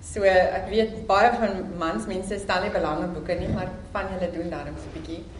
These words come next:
En ek hoop om 'n bietjie 'n nuwe wêreld vir julle oop te maak. <laughs> Ehm, ek het in die laaste twee jaar, het daar drie boeke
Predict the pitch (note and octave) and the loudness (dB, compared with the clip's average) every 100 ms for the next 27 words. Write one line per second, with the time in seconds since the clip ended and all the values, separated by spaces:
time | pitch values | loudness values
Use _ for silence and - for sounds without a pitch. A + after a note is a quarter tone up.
0 | - - - F#3 F#3 F#3+ G3 G#3 G3 F#3+ | -16 -14 -8 -6 -2 -2 0 0 0 -6
1 | F#3 F3+ G3 G3+ G3 B3+ B3+ - F#3 E3+ | -4 -4 -2 0 4 4 4 2 0 0
2 | F3 - F3 E3 G#3 - - A#3 A3+ C4+ | -2 -6 -8 -4 -4 -2 0 2 6 6
3 | C4+ C4+ C#4 C#4+ - - - - - - | 8 6 4 0 -4 -10 -12 -14 -14 -16
4 | - G#3+ G#3 G#3 - A3+ D#4 D4+ A3 - | -2 4 6 4 0 0 0 -2 -2 -6
5 | - - A#3+ A#3+ G#3+ F3+ F#3+ A#3+ A#3 - | -10 -2 0 2 2 4 4 2 -2 -6
6 | C#4+ C4 A#3 - - - - - - - | 0 6 6 6 2 -2 -4 -12 -14 -14
7 | - - - - - G3 G3 F3 F3 F3 | -14 -14 -16 -14 -4 -2 4 6 6 4
8 | F#3 G3 A3 A3+ A3 - - - - - | -4 -2 0 0 -2 -8 -14 -16 -16 -16
9 | - - - F#3 F3+ | -16 -16 -8 -6 0